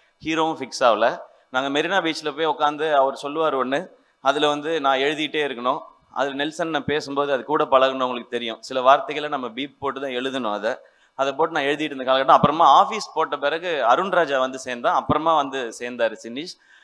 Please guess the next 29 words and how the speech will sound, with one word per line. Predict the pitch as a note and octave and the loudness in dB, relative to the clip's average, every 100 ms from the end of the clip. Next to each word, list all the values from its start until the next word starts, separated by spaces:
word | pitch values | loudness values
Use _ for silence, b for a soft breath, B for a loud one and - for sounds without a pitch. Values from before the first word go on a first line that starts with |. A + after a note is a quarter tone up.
| b | b
அவரோட | D3 D#3+ E3+ E3 | 2 4 4 2
ஃப்ரெண்டுன்றது | F3+ G#3 G#3 G#3 F#3+ | 0 2 -2 0 -2
ஓரளவுக்கு | F#3 D3+ D3 D#3 D3+ | 2 2 2 -2 -4
தெரியும். | B2+ B2+ C3 - | -8 -4 -4 -2
அவர் | B2 C3+ | 0 0
அந்த | C3 | 0
நடுவுல | C3 D#3 G3+ F#3 | -2 -2 -2 -4
சொன்னார்ல, | D#3 D#3 C#3+ | -4 -2 -2
"ஏதோ | C#3+ C3+ | -2 -4
ஹர்ட் | C#3+ C#3+ D#3+ - | -4 -2 -4 -6
பண்ணிட்டேன்" | D3 C3+ B2+ B2+ | -10 -6 -2 -2
அப்படிலாம் | A#2+ | 0
சொன்னா, | B2+ C3 A#2+ | -2 2 0
அது | G2 | 0
ஹர்ட்லாம் | C3 D3 E3+ D#3+ D#3 | -4 -4 -2 -4 -2
பண்ணல. | C3+ A#2+ B2 D3 C3 | -2 -2 -2 -2 -2
என்ன | D#3 C#3 | 0 0
நடந்ததுன்னா, | C3+ C#3 C3 D#3+ D3 A#2 B B B B | 0 -4 -2 0 2 0 B B B B
நாங்க | - C#3 C#3+ | 2 2 8
அந்த | C#3+ | 10
ஆஃபீஸ்ல | E3+ G3 E3+ D#3 | 10 8 2 2
இருக்கும்போது | D3 D3+ D#3+ F3 | 2 2 2 4
ஒரு | D#3 | 2
நாள் | D3 D#3 | 2 -2
சொன்னாரு, | C#3 C#3+ C#3+ D#3 D3 B2+ | -2 -2 0 2 2 0
"நீங்க | C#3+ | -2
என்ன | D3+ G3+ G#3 D#3+ | -2 2 6 6
ஆகணும்னு | D3 D3 C#3 C3+ | 6 4 2 2
ஆசைப்படுறீங்க | C3+ A#2+ A#2+ A2+ | 0 -6 -6 -6